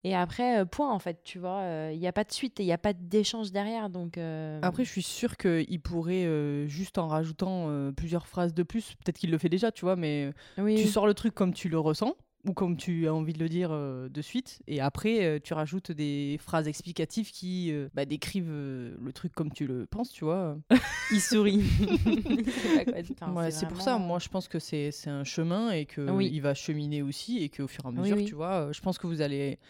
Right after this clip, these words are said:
Speaker 2: de toute façon, la communication, c'est tellement long et c'est tellement dur de, d'apprendre à comprendre quelqu'un parce que c'est, on peut pas non plus tous être à la place de l'autre, quoi, souvent, euh.
Speaker 1: Clairement.
Speaker 2: Donc, euh,
Speaker 1: Je suis d'accord avec toi.
Speaker 2: à toi,
Speaker 1: À moi ?
Speaker 2: Mehdi.
Speaker 1: Ça va être une question pour Momo.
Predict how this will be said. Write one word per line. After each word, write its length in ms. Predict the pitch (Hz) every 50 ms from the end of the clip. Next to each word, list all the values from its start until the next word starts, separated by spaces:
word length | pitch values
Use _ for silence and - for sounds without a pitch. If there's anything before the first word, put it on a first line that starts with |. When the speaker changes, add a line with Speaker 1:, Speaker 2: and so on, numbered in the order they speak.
| - - - - _
Speaker 2:
de 40 | - 151
toute 20 |
façon, 180 | 160 160 - 220
la 100 | 190 160
communication, 520 | - 160 156 156 160 - 165 156 - 190
c'est 100 | - -
tellement 380 | - 170 170 170 170 165 165 170
long 240 | 170 175 180 185
et 40 | 180
c'est 60 | -
tellement 440 | - - 165 135 - 175 175 165 160 160
dur 240 | 156 - 185 175
de, 400 | 170 160 151 151 156 151 151 156 - - - - _ - - - - -
d'apprendre 500 | - 151 147 - - - 165 165 165 151
à 140 | 147 143 147
comprendre 600 | _ - - 185 180 170 - - 185 180 185 175
quelqu'un 600 | - 165 160 160 156 - 185 208 208 180 151 143 -
parce 140 | 160 -
que 280 | - - 160 147 139 135
c'est, 160 | - - 147 135 _ _ _ - -
on 120 | - 139 139
peut 120 | - 139
pas 240 | - - 190 185 185
non 140 | 180 160 143
plus 180 | - - 196
tous 240 | - - 202 - -
être 220 | 185 185 - -
à 20 | 170
la 60 | 151 147
place 200 | - 156 156 143
de 80 | 147
l'autre, 220 | 143 160 175 - -
quoi, 120 | - 151
souvent, 420 | 151 - - 151 151 160 160 151 143
euh. 140 | - - 151 _ _ _ - - -
Speaker 1:
Clairement. 360 | - 190 175 165 160 151 151 _ _ _ _ _ _ _ _ _ _ _ -
Speaker 2:
Donc, 260 | 165 151 151 - -
euh, 100 | 160 - - - - 165 156
Speaker 1:
Je 80 | -
suis 60 | -
d'accord 200 | _ 185 175 175
avec 160 | 170 170 165 -
toi. 180 | - 156 - _ _ _ - -
Speaker 2:
à 100 | 165 156
toi, 120 | - 202
Speaker 1:
À 20 |
moi ? 160 | 254 269 226 214
Speaker 2:
Mehdi. 100 | 277 330 - - - _ _ _ _ _ _ _ _ _ _ _ _ _ _ _ _ _ _
Speaker 1:
Ça 120 | - - 190
va 80 | 190
être 100 | 190 185
une 100 | 190 202
question 340 | 190 202 196 - - 277 277
pour 180 | - 254 226 208
Momo. 420 | 202 220 233 226 220 226 226 247